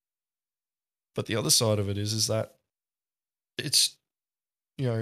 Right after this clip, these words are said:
one of those things where it's a point of pride for ourselves that we don't need to use those to do what we do.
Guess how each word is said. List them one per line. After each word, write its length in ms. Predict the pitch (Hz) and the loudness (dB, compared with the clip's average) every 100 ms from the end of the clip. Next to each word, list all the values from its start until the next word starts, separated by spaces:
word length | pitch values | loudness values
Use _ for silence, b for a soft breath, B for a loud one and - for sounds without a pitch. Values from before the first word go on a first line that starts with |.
| - | -4
one 200 | 131 151 | -2 2
of 60 | |
those 220 | 143 131 - | 2 4 2
things 200 | 139 135 | 0 0
where 120 | 131 | 0
it's 140 | 127 | 0
a 40 | 120 | -2
point 240 | - 156 | -2 0
of 120 | 127 | -2
pride 320 | - 131 143 | -2 0 0
for 140 | - 123 | 0 -2
ourselves 420 | 110 - 135 123 | 2 2 2 0
that 180 | 110 - _ | -2 -6 _
we 120 | 147 156 | -6 -2
don't 360 | 151 170 143 | 0 0 -2
need 240 | 135 160 156 | -2 0 0
to 120 | 143 | 0
use 380 | 127 123 120 - | 0 0 2 2
those 340 | 120 123 - | 2 2 2
to 120 | - | 0
do 320 | 113 127 131 123 | -2 0 0 0
what 240 | 117 - | -4 -6
we 120 | 110 | -8
do. 340 | 104 107 98 | -6 -6 -4